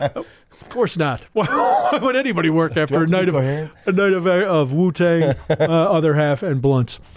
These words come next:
Speaker 1: All right. Well, thank you, gentlemen. John Carruthers, Jesse Valenciano, Revolution Brewing, Goose Island Brewing, U T Chicago, uh, at Jesse Mambique. That's how you find the guys. Every month we do At the Breweries.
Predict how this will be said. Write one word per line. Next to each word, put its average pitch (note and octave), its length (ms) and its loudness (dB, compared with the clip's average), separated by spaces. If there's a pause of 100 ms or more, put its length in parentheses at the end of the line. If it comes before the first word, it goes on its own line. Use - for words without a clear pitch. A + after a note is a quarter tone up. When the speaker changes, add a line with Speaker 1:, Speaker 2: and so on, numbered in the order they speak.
(300)
Speaker 1:
All C4+ 100 0
right. A#3 100 -2
Well, A3+ 140 0
thank D4+ 280 -2
you, A#3 80 2
gentlemen. G#3+ 340 0
John D#4 220 0
Carruthers, A#3 360 0
Jesse B3 280 -2
Valenciano, F#3+ 680 0 (200)
Revolution A#3 560 0
Brewing, F#3 300 0
Goose A3+ 240 0
Island F#3+ 260 2
Brewing, F3+ 280 0 (200)
U B3 220 2
T A#3+ 220 -2
Chicago, F3+ 680 0 (300)
uh, D3+ 180 0
at A#3+ 220 0
Jesse F#3+ 320 -2
Mambique. E3 640 0
That's G#3 240 0
how G#3 100 0
you F#3 140 0
find F3+ 280 -2
the D3+ 60 -2
guys. E3+ 320 0 (240)
Every A#3+ 240 0
month G#3 240 0
we F3+ 140 0
do F3 180 0
At F3 120 0
the E3 80 0
Breweries. G3+ 420 0